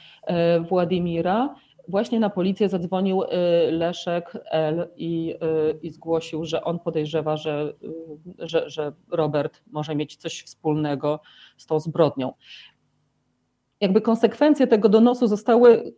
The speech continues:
na chwilę opóźnione właśnie z powodu tego,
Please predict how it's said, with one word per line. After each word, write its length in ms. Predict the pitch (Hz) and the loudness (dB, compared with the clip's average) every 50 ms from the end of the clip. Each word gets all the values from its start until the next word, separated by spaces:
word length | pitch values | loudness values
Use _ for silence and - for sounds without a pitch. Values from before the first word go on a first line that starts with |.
| _ _ | _ _
na 140 | - 214 202 | -2 -2 -2
chwilę 340 | - - - 277 285 - - | -2 2 4 6 6 8 6
opóźnione 840 | - - - 240 214 - 240 254 226 208 202 185 190 226 349 392 - - _ | 4 4 4 4 4 6 6 6 8 6 6 4 4 0 -2 -4 -6 -6 _
właśnie 300 | 214 220 220 - 247 233 | -2 -2 0 -2 -4 -6
z 80 | 247 | -2
powodu 420 | - 262 247 185 208 220 202 226 220 | 2 2 2 4 2 2 2 0 0
tego, 600 | 208 220 202 196 202 196 190 196 196 196 175 - | 0 -2 -2 0 2 2 2 2 2 0 0 -2